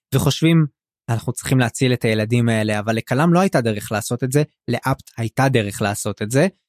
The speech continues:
אבל עכשיו זה הכל מתחבר, יש פה מין סגירת מעגל כזאת, ואתה צודק, לדעתי קלאם אחת הדמויות שעבר הכי הרבה שינויים רציניים ב-, בספר, אה,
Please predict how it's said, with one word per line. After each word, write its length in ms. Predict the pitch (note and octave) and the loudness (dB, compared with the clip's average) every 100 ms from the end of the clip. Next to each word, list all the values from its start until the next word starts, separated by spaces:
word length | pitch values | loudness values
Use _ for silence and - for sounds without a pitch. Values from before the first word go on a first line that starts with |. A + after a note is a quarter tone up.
| _ _ _ | _ _ _
אבל 120 | C3+ C3 | -2 -2
עכשיו 220 | - G3 | 0 0
זה 80 | G#3 | 0
הכל 200 | A3 G#3+ | 2 2
מתחבר, 420 | G#3 - F#3 F#3+ | 2 0 2 4
יש 160 | B2 - | 2 2
פה 120 | C#3 | 2
מין 140 | C#3 | 2
סגירת 380 | C#3+ - D3+ D3+ | 0 0 0 2
מעגל 380 | D3 C#3 C#3+ E3+ | 0 0 2 2
כזאת, 340 | E3 A#2 G2+ - | 0 0 -2 -2
ואתה 540 | G#2 - - C3+ F3+ | -6 -6 -12 -8 -6
צודק, 380 | - D#3+ G#3+ - | -4 0 -2 -2
לדעתי 340 | A#2 A#2+ A#2 F#3 | -2 0 -2 -4
קלאם 400 | - C3+ F#3 F#3+ | -2 0 0 0
אחת 240 | F3+ F3 | -2 -2
הדמויות 320 | E3+ D3+ D#3+ | 0 2 2
שעבר 500 | - B2 B2 C#3 D#3+ D#3+ _ _ - | 0 -4 0 0 0 -2 _ _ -10
הכי 220 | - F3+ | -2 0
הרבה 180 | F#3 D#3 | 2 2
שינויים 540 | D#3 D#3 C3 C3 C#3+ C3+ | 0 2 2 4 4 2
רציניים 560 | B2+ - A#2 A#2+ A#2 | -2 -4 -4 -2 -2
ב-, 180 | A2 G#2+ | -2 -4
בספר, 580 | G#2+ G#2 C3+ - A2+ G2 | -4 -4 -4 -4 -6 -6
אה, 320 | G#2 G2 G2 | -6 -6 -6